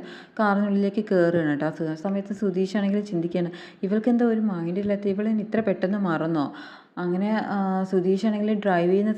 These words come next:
സമയത്ത് നിധിയെ തന്നെ ശ്രദ്ധിക്കുന്നുണ്ട്. ഈ സമയത്താണെങ്കിൽ, ആ, നിധിയുടെ ഏട്ടത്തി നിധിയോട് പറയാണ്, "മോളെ, നീ ഇങ്ങനെ ടെൻഷൻ അടിക്കില്ലേ, നമ്മൾ എന്തായാലും ടെക്സ്റ്റൈൽസിലോട്ട് പോവുമല്ലേ, അവിടെ എത്തിക്കഴിഞ്ഞിട്ട് നീ പുള്ളിക്കാരനുമായിട്ട് ഒറ്റയ്ക്ക് സംസാരിക്കുക,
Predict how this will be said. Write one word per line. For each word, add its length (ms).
സമയത്ത് 400
നിധിയെ 220
തന്നെ 200
ശ്രദ്ധിക്കുന്നുണ്ട്. 560
ഈ 140
സമയത്താണെങ്കിൽ, 640
ആ, 100
നിധിയുടെ 340
ഏട്ടത്തി 300
നിധിയോട് 460
പറയാണ്, 400
"മോളെ, 240
നീ 160
ഇങ്ങനെ 200
ടെൻഷൻ 400
അടിക്കില്ലേ, 280
നമ്മൾ 240
എന്തായാലും 300
ടെക്സ്റ്റൈൽസിലോട്ട് 600
പോവുമല്ലേ, 480
അവിടെ 200
എത്തിക്കഴിഞ്ഞിട്ട് 680
നീ 180
പുള്ളിക്കാരനുമായിട്ട് 720
ഒറ്റയ്ക്ക് 360
സംസാരിക്കുക, 560